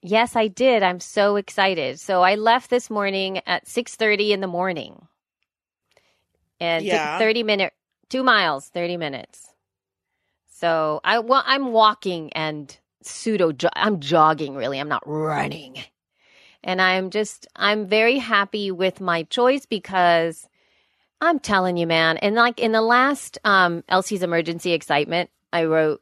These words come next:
Speaker 1: I, I shared the shoes that I bought, which are super cool. And that's one of the reasons I bought them, 'cause they're, I'm gonna be,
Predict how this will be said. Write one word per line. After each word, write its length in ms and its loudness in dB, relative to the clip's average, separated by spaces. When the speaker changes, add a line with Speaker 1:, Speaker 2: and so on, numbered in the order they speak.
Speaker 1:
I, 220 2
I 120 2
shared 380 2
the 80 0
shoes 360 -4
that 140 2
I 100 4
bought, 380 2
which 180 -2
are 240 0
super 720 -2
cool. 880 2
And 100 0
that's 160 2
one 140 0
of 40 2
the 60 4
reasons 260 0
I 100 0
bought 240 2
them, 140 -6
'cause 160 -8
they're, 280 0
I'm 100 0
gonna 140 0
be, 160 -4